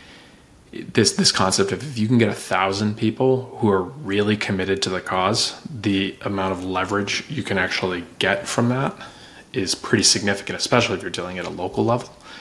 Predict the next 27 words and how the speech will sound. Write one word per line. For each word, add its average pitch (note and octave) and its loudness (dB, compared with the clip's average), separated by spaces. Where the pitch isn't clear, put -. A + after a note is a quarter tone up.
And G#2+ 4
I G2 2
think G#2+ 2
where G2 2
the G#2+ 0
challenge A2+ 4
is F#2+ 0
that F#2+ -2
there G#2 0
are G2+ 0
a G2 2
lot G2 4
of F#2+ -2
people - -2
who, G2 -4
who - -6
talk C3 2
about - -2
this, - -2
right? - -6
But G#2 4
it's - -2
actually A2+ 4
someone G2+ 2
who's, G2 -2
who's G2 -2
willing D3+ 4